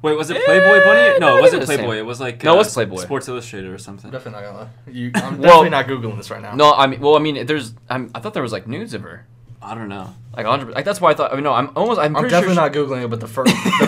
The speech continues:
Speaker 3: first search result definitely wasn't Amanda Cerny Playboy Bunny.
Speaker 2: Oh, so it was Playboy then.
Speaker 3: Yep.
Speaker 2: Yeah.
Speaker 3: I mean, I, I'm a, I'm guessing. If I had to guess,
Speaker 2: <laughs>
Speaker 3: um,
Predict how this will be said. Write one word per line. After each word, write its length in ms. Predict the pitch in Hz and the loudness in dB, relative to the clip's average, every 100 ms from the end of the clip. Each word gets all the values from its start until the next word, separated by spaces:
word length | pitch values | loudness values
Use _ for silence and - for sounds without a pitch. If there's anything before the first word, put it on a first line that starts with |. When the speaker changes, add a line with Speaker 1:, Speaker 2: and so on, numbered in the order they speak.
| - | 4
Speaker 3:
first 260 | 175 180 | 4 4
search 240 | 175 165 156 | 2 -2 -4
result 360 | 139 139 139 | -4 -2 0
definitely 320 | 139 139 143 131 | -2 -2 -4 -6
wasn't 380 | 127 127 113 113 - 156 | -4 -6 -8 -14 -16 -8
Amanda 300 | 135 131 123 | -6 -6 -6
Cerny 280 | 135 123 113 | -8 -8 -6
Playboy 280 | 113 104 104 | -8 -8 -10
Bunny. 380 | 101 - 285 - - | -10 -10 -12 -16 0
Speaker 2:
Oh, 120 | 151 151 | 4 4
so 140 | 156 | 4
it 40 | |
was 120 | 147 - | 2 2
Playboy 320 | 117 98 92 | -4 -4 -6
then. 180 | 90 - - - - _ _ _ _ _ _ _ _ _ _ - - - - - - - | -8 -14 -20 -20 -20 _ _ _ _ _ _ _ _ _ _ -20 -20 -20 -20 -20 -20 -12
Speaker 3:
Yep. 400 | 113 151 175 - | -2 0 -2 -6
Speaker 2:
Yeah. 360 | - 185 101 90 | -4 -2 -2 -2
Speaker 3:
I 160 | 135 160 | -2 0
mean, 300 | 170 165 151 | 0 -2 -2
I, 200 | 131 135 | -2 -2
I'm 220 | 135 147 135 | -2 -2 -2
a, 200 | 131 123 | -4 0
I'm 180 | 135 | 0
guessing. 460 | 123 127 123 104 101 120 | 2 0 0 -8 -16 -10
If 120 | 120 | -2
I 60 | 139 | -2
had 80 | 123 | -2
to 40 | |
guess, 580 | 113 120 - 110 - 139 113 - - - - - | -4 -2 -2 -4 -6 -8 -12 -18 -20 -20 -20 -20
Speaker 2:
<laughs> 680 | - _ - - - 120 - | -20 _ -20 -20 -14 -14 -8
Speaker 3:
um, 400 | 113 104 104 | -8 -8 -10